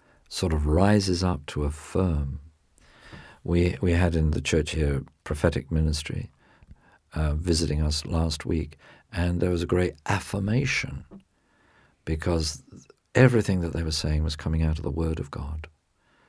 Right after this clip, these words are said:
It's the Word of God, the Word of God, the Word of God, and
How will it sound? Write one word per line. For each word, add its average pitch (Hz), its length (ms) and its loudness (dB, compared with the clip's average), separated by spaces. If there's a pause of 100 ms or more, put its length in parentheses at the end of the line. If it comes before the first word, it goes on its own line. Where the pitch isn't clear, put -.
(180)
It's - 120 -18
the 73 80 -6
Word 76 260 0
of - 100 -10
God, 69 220 -6
the - 80 -8
Word 71 240 -4
of 76 100 -10
God, 71 200 -8
the 67 80 -10
Word 65 180 -8
of 76 120 -12
God, 82 120 -10 (520)
and 90 240 0